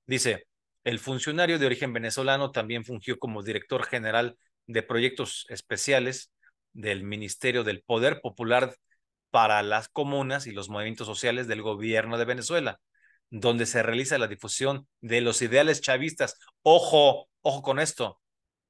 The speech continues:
Donde se realiza la difusión de los ideales chavistas y la propaganda,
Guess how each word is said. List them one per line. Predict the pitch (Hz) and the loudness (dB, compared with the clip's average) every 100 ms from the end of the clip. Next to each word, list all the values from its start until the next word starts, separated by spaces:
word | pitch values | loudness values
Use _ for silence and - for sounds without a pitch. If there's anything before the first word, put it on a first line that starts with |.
| _ _ - | _ _ -14
Donde | 113 127 123 | -2 -2 2
se | 135 | 2
realiza | 117 131 160 | 2 0 0
la | 131 | 0
difusión | 104 - 113 - 139 151 160 _ _ _ _ | -2 -6 -6 -2 -2 -4 -12 _ _ _ _
de | 120 117 | -6 -2
los | 113 113 - - - _ _ _ _ | 0 0 -2 -10 -16 _ _ _ _
ideales | 127 135 143 | -2 0 0
chavistas | 139 120 139 139 151 - | 0 0 0 -2 -4 -4
y | 117 | -2
la | 110 | 0
propaganda, | 127 120 135 127 139 165 190 165 143 135 135 | 2 2 4 6 6 6 6 8 10 10 4